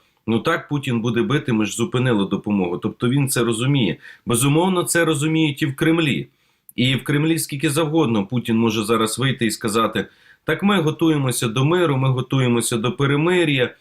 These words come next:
і тому подібне, а при цьому завдавати ударів. Тобто на словах говорити одне, на ділі робити зовсім інше.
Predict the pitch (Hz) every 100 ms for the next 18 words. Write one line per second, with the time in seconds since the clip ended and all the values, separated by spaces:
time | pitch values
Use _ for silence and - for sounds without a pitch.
0 | _ _ - 139 135 151 156 139 143 156
1 | 180 156 135 - - 135 131 160 - 190
2 | 170 143 135 147 147 143 127 127 113 85
3 | 71 67 _ _ _ _ 151 156 143 139
4 | - 156 160 143 147 151 156 - 147 156
5 | 170 185 139 113 156 143 123 120 139 135
6 | 113 135 127 135 120 123 104 76 -